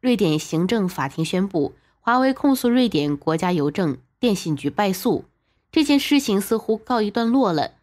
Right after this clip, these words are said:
瑞典运营商洋洋得意，本着制裁你，还在你的市场捞金的想法，瑞典的爱立信不仅拿到了来自中国市场的订单，还对华为继续实行制裁限制。但让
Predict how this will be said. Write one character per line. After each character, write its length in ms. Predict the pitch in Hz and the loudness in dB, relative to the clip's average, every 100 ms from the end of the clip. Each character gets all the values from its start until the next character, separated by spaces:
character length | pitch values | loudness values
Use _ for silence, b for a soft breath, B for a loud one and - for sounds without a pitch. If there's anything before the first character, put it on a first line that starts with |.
| _ _ | _ _
瑞 140 | 285 277 | 0 2
典 260 | 220 165 | 2 2
运 80 | 190 | 0
营 180 | 190 175 | 0 0
商 240 | 180 202 | 0 0
洋 180 | 190 165 | 0 0
洋 140 | 170 208 | -2 -4
得 200 | 151 151 | -4 -4
意， 300 | 214 165 - _ _ _ | -2 -2 -4 _ _ _
本 220 | 220 196 | -2 0
着 240 | 202 220 - _ | 0 -2 -4 _
制 160 | 349 | 0
裁 220 | 302 180 185 | 0 0 -2
你， 320 | 170 123 - | -2 -4 -10
还 160 | _ 180 | _ -4
在 140 | 208 | -2
你 160 | 190 135 | -2 -2
的 100 | 151 | -4
市 200 | - 226 | -4 -4
场 240 | - 147 | -6 -6
捞 180 | 165 185 | -2 0
金 160 | 196 196 | 0 0
的 100 | 160 | 0
想 300 | 139 143 240 | -4 -6 -2
法， 280 | 156 135 b b b b | -2 -2 b b b b
瑞 160 | 302 294 | 0 2
典 180 | 214 | 2
的 80 | 180 | 0
爱 140 | - 226 | 0 0
立 160 | 214 | -2
信 260 | 214 196 185 | 0 -2 0
不 120 | 190 | -2
仅 180 | 160 139 | -2 -4
拿 180 | 143 151 | -4 -2
到 140 | 180 | -2
了 100 | 156 | -2
来 200 | 147 147 | -2 -4
自 180 | 156 160 | -2 -4
中 220 | 175 185 | -2 -2
国 100 | 170 | -2
市 160 | - 185 | -4 -8
场 180 | 139 | -10
的 80 | 139 | -10
订 220 | 139 180 | -6 -6
单， 300 | 151 170 180 b b b _ | -2 -2 -2 b b b _
还 160 | 240 | 0
对 100 | 277 | 2
华 220 | 262 233 | 4 4
为 160 | 226 220 | 4 0
继 240 | 226 254 | 0 -2
续 180 | 233 185 | 0 0
实 240 | 180 - 175 | 0 0 -2
行 260 | 170 165 | 0 -2
制 200 | 180 277 | 0 0
裁 360 | - 156 143 156 | 0 -2 -2 -2
限 380 | - - 285 175 | -4 0 2 2
制。 300 | - 127 - _ _ _ _ | -2 -4 -4 _ _ _ _
但 180 | 294 294 | 2 4
让 220 | 269 | 2